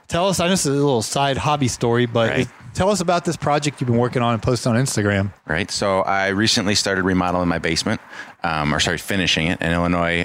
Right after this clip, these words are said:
Speaker 2: uh, we got full basements, a nine-foot basement.
Speaker 1: Mm-hmm.
Speaker 2: And I'm just trying to create a space for my kids. You know, my, my, uh, my oldest daughters are going to be nine this year.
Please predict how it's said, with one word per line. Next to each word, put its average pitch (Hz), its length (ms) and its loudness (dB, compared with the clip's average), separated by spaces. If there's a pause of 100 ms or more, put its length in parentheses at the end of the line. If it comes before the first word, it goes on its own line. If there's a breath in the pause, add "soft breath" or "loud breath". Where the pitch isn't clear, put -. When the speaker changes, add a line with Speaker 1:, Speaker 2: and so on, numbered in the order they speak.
Speaker 2:
uh, 76 320 -2
we 76 80 -2
got 80 140 -2
full 85 160 -4
basements, 82 400 -2
a 78 40 -2
nine-foot 78 380 -2
basement. 80 400 -2
Speaker 1:
Mm-hmm. 107 440 -16
Speaker 2:
And 90 160 -2
I'm 90 60 -4
just 98 120 0
trying 104 160 -2
to 95 60 -2
create 95 340 0
a 85 80 0
space 90 340 -2
for 90 180 0
my 80 180 0
kids. 80 300 -4
You 73 60 -2
know, 76 60 0
my, 73 180 -2
my, 76 300 -2
uh, 76 120 0
my 73 140 -2
oldest 85 300 -2
daughters 82 360 0
are - 120 0
going 78 180 0
to 73 60 0
be 78 400 0
nine 80 420 0
this 101 180 0
year. - 200 0